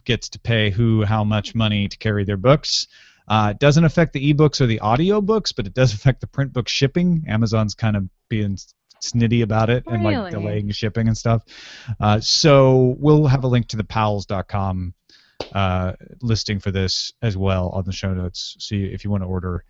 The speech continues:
Speaker 1: the print book that way, or just get it from your library or something like that.
Speaker 2: Yeah, um, I, I heard a little bit about that, uh, on Twitter while I was in China, uh, you know, tunneling in through a V P N, um, but I didn't follow up on the story, so you'll, I'll have to look,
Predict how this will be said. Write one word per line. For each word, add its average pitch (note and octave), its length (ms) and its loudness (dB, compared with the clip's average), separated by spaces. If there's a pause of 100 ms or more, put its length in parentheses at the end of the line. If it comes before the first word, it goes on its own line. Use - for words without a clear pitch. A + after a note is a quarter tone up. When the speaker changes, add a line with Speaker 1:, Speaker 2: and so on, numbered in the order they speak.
(180)
Speaker 1:
the - 60 -12
print G#3 260 -2
book - 220 -8
that F2 200 -8
way, F2+ 240 -8 (240)
or C4 120 2
just E3 120 -2
get A2 120 2
it - 40 -8
from E2+ 140 -16
your F2 80 -14
library F2 320 -12
or G2 60 -12
something - 200 -18
like G2 140 -20
that. - 140 -20 (400)
Speaker 2:
Yeah, G3+ 420 2
um, G#3+ 340 4
I, A3+ 280 2
I G#3 180 0
heard A#3+ 240 2
a A#3 40 0
little G#3 280 2
bit G3 100 0
about F#3 320 0
that, F#3 320 0
uh, E3 300 -2
on F3+ 200 -2
Twitter F3+ 460 0
while F3 220 -2
I E3+ 40 -2
was F3 140 -6
in E3 120 -6
China, E3 460 -2 (100)
uh, - 260 -4 (500)
you E3+ 100 -6
know, D#3+ 60 -4
tunneling G#3 460 4
in G3+ 140 6
through F#3+ 180 4
a F#3+ 40 4
V G#3 160 2
P G3 180 0
N, F#3 340 0 (400)
um, F3+ 400 -2
but F3 160 -6
I F3 80 -2
didn't F3+ 360 -4
follow F3 260 2
up E3+ 140 0
on F3 100 -4
the E3+ 60 -6
story, F3 400 2
so E3+ 200 0
you'll, E3 280 2
I'll F3+ 160 4
have F3+ 160 4
to E3+ 120 -2
look, D#3+ 220 -2